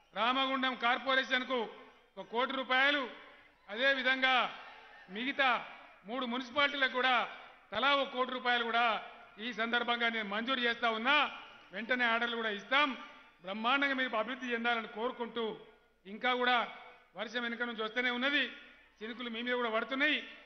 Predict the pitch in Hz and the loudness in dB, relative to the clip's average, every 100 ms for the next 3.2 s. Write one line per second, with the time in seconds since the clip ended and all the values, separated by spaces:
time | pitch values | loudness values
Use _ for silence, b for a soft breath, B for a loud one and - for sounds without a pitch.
0 | - - 214 233 220 226 240 254 247 226 | -20 -16 -8 -6 0 0 2 0 2 0
1 | 208 254 233 233 269 302 233 - - - | -2 -4 0 0 2 0 -2 -6 -16 -20
2 | - _ 185 247 254 254 254 214 214 247 | -20 _ -2 0 2 -2 -4 -2 -2 0
3 | 269 | -2